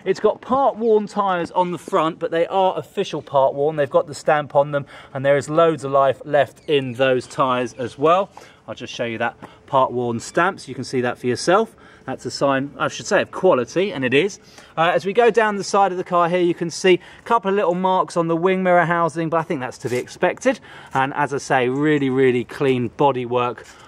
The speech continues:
hardly any scratches or scrapes. I'm being very fussy here, tiny little bit of touch up that's been done there,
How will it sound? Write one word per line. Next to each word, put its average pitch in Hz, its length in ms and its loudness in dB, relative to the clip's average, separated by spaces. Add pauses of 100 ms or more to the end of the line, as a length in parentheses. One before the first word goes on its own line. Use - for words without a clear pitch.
(140)
hardly 143 340 0
any 135 200 -2
scratches - 560 -6
or 110 100 -4
scrapes. - 640 -4 (400)
I'm 123 80 -4
being 135 340 2
very 156 320 2
fussy 143 460 -4
here, 147 220 2
tiny 160 300 -2
little 127 140 -4
bit 143 160 -4
of - 60 -10
touch - 340 -6
up 147 140 -4
that's 135 160 -10
been 147 160 -4
done 147 260 0
there, 143 280 2